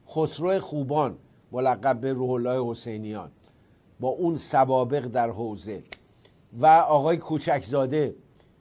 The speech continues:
کسی که افتخارش اینه در دوران دانشجوییش شبا تو جیپ اطلاعات میرفته و دانشجوها رو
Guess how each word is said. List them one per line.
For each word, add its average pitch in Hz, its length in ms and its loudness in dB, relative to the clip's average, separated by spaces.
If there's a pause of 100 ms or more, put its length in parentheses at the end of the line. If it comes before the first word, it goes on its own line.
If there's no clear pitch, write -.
(200)
کسی 156 320 -4
که 165 200 -2
افتخارش 156 680 0
اینه 156 160 -4
در 135 160 4
دوران 139 460 0
دانشجوییش 131 800 -4 (540)
شبا 139 420 2
تو 139 180 -4
جیپ 135 360 -8
اطلاعات 131 640 -2
میرفته 170 580 -2
و 165 180 0
دانشجوها 135 520 -6
رو 143 240 -6